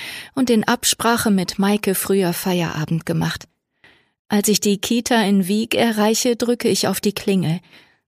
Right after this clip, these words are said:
Den Nachmittag möchte ich mit meinem Sohn am Strand verbringen. Die Leiterin öffnet mir.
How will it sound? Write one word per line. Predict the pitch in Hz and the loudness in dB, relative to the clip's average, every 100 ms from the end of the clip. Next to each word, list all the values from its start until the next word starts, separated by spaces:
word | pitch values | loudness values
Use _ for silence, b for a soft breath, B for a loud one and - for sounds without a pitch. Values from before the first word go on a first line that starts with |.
| - | -8
Den | 196 | -2
Nachmittag | 190 185 - 190 202 196 | 0 0 0 2 2 2
möchte | 196 - | 0 2
ich | 190 208 | 0 0
mit | 196 | 0
meinem | 208 214 214 | 2 4 4
Sohn | 240 233 | 4 4
am | 226 226 | 2 0
Strand | - 220 170 | 0 0 0
verbringen. | 156 147 151 160 160 B B B B B | -2 -2 -2 -2 -2 B B B B B
Die | 254 | -2
Leiterin | 247 262 254 247 233 240 | 0 2 0 2 2 2
öffnet | - 190 - 156 - | 0 -4 -2 -4 -2
mir. | 170 170 | -2 -2